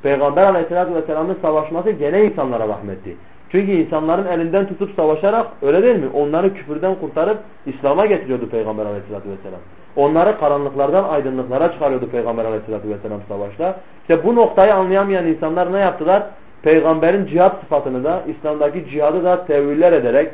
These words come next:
bozmaya çalışarak "İslam'da cihat yoktur." dediler. "Sadece savunma vardır." dediler.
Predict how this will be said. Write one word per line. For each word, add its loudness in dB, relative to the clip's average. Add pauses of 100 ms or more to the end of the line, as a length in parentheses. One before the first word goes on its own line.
(260)
bozmaya 4
çalışarak 2 (240)
"İslam'da 0
cihat 2
yoktur." 0
dediler. -6 (340)
"Sadece 6
savunma 2
vardır." 0
dediler. -4